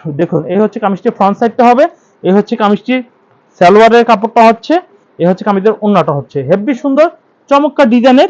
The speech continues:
থ্রি পিসগুলো আপনারা পেয়ে যাচ্ছেন। এ হচ্ছে কালারগুলো, মিষ্টি কালার, মাস্টার কালার। Everyone, যদি থ্রি পিসগুলো ভালো লেগে থাকে,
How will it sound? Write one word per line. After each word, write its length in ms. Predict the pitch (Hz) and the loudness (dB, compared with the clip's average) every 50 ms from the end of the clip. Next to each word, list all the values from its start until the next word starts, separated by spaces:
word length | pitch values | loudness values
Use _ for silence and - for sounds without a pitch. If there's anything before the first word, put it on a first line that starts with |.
| - _ | -2 _
থ্রি 120 | - 240 208 | -2 -2 -2
পিসগুলো 280 | 226 233 202 214 226 220 214 | -2 -2 -4 0 0 2 0
আপনারা 220 | 214 - 220 240 285 349 - - | 0 0 0 0 0 0 0 2
পেয়ে 160 | 262 254 208 170 | 2 4 4 4
যাচ্ছেন। 280 | 147 139 - - 147 120 - _ _ _ _ - 156 | 2 0 -2 -6 -10 -10 -10 _ _ _ _ -4 0
এ 20 | 175 202 | 2 2
হচ্ছে 200 | 208 202 - 247 240 | 2 0 -2 -4 0
কালারগুলো, 380 | 233 208 202 214 220 226 226 254 220 208 | 2 4 4 4 4 4 2 2 0 0
মিষ্টি 200 | - - 226 202 | 0 -2 -2 0
কালার, 240 | 214 190 208 262 339 - _ _ _ _ - 175 | 2 2 2 2 0 -2 _ _ _ _ -4 -4
মাস্টার 280 | 196 185 - 240 214 170 147 | -4 -2 0 0 0 0 0
কালার। 200 | 143 131 123 117 - _ _ _ - 202 240 | 0 0 0 -2 -4 _ _ _ -2 -2 0
Everyone, 300 | 226 269 285 285 285 240 208 | 2 2 2 2 2 0 0
যদি 120 | 233 233 240 190 | -2 -4 -4 -6
থ্রি 100 | 196 214 226 | -6 -6 -6
পিসগুলো 280 | 233 247 208 220 240 240 196 170 | -6 -6 -6 -4 -2 -2 -2 0
ভালো 160 | 202 214 240 247 226 | 0 2 2 2 2
লেগে 160 | 220 233 240 208 | 2 0 0 -2
থাকে, 160 | 220 220 294 | -4 -6 -6